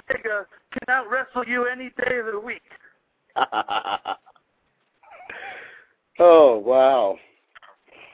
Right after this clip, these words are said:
Speaker 2: Well,
Speaker 1: What do you
Speaker 2: listen.
Speaker 1: got to think about that, Luxury?
Speaker 2: Listen, before, before you fall out of your chair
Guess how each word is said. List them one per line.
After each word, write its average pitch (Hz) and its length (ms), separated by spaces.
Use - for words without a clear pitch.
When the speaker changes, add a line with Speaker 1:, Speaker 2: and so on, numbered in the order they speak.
Speaker 2:
Well, 131 160
Speaker 1:
What 185 200
do - 40
you 269 60
Speaker 2:
listen. 233 220
Speaker 1:
got - 20
to 262 140
think 190 140
about 247 280
that, 240 260
Luxury? 214 580
Speaker 2:
Listen, 135 500
before, 131 680
before 131 580
you 165 140
fall 156 300
out 147 140
of 160 60
your 160 180
chair 135 600